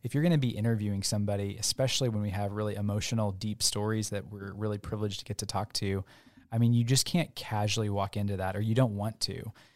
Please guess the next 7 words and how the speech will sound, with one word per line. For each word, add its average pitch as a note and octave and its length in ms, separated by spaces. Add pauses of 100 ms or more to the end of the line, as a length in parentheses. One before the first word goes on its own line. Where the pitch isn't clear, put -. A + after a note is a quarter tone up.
(160)
You A2+ 120
wanna C3+ 220
treat A#2+ 340 (160)
the - 80
process G#2 500
with - 180
reverence, A2+ 640